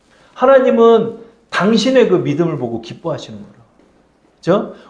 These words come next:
오직 하나님께서 뭘 보고 기쁘신다? 우리의 믿음을 보고 기뻐하시는 거예요.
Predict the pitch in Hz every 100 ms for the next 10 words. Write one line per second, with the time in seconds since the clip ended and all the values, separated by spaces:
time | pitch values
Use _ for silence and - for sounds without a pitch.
0 | - 143 240 254 269 - 277 277 269 233
1 | 170 208 214 208 202 170 170 147 143 143
2 | 131 143 233 294 - _ _ _ _ 127
3 | 127 156 123 165 185 247 240 180 120 117
4 | 113 - 98 - 113 110 _